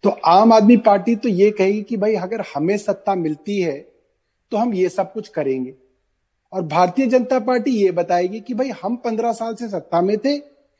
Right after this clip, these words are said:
ये हमारा रिपोर्ट कार्ड है, हमने ये किया और ये आगे करेंगे। हमने जो, ये जो लिस्ट बनाई है, निधि जी, ये बिल्कुल जो भी दिल्ली में रहने वाला नागरिक है, वो, उसको पता है, ये लिस्ट जो है, उसके दिल के बिल्कुल करीब लिस्ट है। ये लिस्ट कोई भी दिल्ली का नागरिक बना सकता था।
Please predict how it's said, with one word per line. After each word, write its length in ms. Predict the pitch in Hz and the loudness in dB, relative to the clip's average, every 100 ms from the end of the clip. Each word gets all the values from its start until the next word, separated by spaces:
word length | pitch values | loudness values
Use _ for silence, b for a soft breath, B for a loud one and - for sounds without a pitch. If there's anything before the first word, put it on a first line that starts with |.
| _ - | _ -12
ये 200 | 165 294 | 2 4
हमारा 360 | 247 233 247 240 | 6 4 4 4
रिपोर्ट 460 | 196 185 185 190 | 2 0 -2 -2
कार्ड 240 | 214 214 233 | 0 0 0
है, 80 | 285 | -4
हमने 180 | 302 | -4
ये 280 | 285 190 269 | -6 -6 -8
किया 280 | - 214 254 | -8 -4 -4
और 280 | 294 285 277 | -4 -6 -6
ये 240 | 196 294 | -2 0
आगे 280 | 285 190 160 | 2 2 -2
करेंगे। 480 | - 131 120 113 _ _ _ _ _ _ _ _ - | -4 -12 -12 -16 _ _ _ _ _ _ _ _ 0
हमने 420 | 214 285 330 349 | 2 4 2 2
जो, 160 | 311 294 | -2 -4
ये 160 | 277 | -4
जो 120 | 247 | -4
लिस्ट 300 | 226 208 208 | -2 -2 -2
बनाई 320 | 190 170 160 165 | -8 -4 -4 -4
है, 340 | 180 185 190 | -2 -4 -2
निधि 280 | 170 156 170 | -4 -6 -6
जी, 140 | 226 | -2
ये 80 | 247 | -2
बिल्कुल 520 | 160 233 269 - 294 | 2 2 2 0 0
जो 220 | 190 240 | 2 0
भी 140 | 285 254 | 2 0
दिल्ली 320 | 190 202 214 | 0 -2 -4
में 160 | 226 208 | -2 -2
रहने 260 | 175 180 | -2 -2
वाला 260 | 175 170 185 | -2 -2 -2
नागरिक 400 | 160 143 156 156 | -4 -4 -6 -8
है, 100 | 175 | -8
वो, 120 | 190 180 | -6 -8
उसको 200 | - - | -6 -4
पता 240 | 147 190 | -2 -2
है, 60 | 208 | 2
ये 120 | 190 | 2
लिस्ट 300 | 185 196 - | 0 -6 -2
जो 100 | 160 | 0
है, 320 | 175 247 B B B 214 | 2 0 B B B -10
उसके 300 | 208 - 277 | -4 0 0
दिल 440 | 147 170 233 247 | 2 4 4 2
के 240 | - 277 | 2 2
बिल्कुल 380 | 254 208 214 285 | 4 2 2 -2
करीब 380 | - 202 208 220 | 0 -2 0 0
लिस्ट 280 | 190 165 220 | 0 -2 -2
है। 60 | |
ये 220 | 220 190 190 | -2 0 0
लिस्ट 260 | 214 226 | -2 -6
कोई 320 | - 196 196 | -4 0 0
भी 140 | 196 269 | 2 0
दिल्ली 260 | 277 254 | 2 0
का 100 | 247 | 0
नागरिक 380 | 226 214 202 196 | -2 0 -2 -2
बना 160 | 185 170 | -4 -6
सकता 300 | 160 - 147 | -8 -12 -12
था। 220 | - _ | -12 _